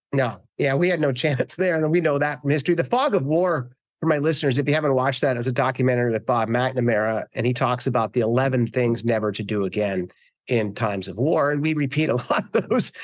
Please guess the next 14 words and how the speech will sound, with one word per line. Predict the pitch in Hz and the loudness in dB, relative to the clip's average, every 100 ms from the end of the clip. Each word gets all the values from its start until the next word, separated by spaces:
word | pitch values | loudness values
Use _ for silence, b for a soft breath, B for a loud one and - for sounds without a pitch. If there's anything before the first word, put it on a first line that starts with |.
| 165 | -6
even | 151 160 147 | -2 0 0
in | 143 135 | 0 -2
similar | - - 175 147 131 | -2 0 2 2 2
wars | 127 123 123 | 2 0 -2
after | 139 151 - 131 | -2 -2 0 0
that. | 113 113 107 | 0 -2 -2
So | - 139 123 B - | -2 -2 -4 B -2
I | 180 | 0
think | 220 | 0
those | 185 185 | 0 0
are | 160 | 0
both | 127 160 160 - _ _ - | 0 -2 -2 -8 _ _ 0
nice, | 160 147 147 135 | 0 0 -6 -10
uh, | _ | _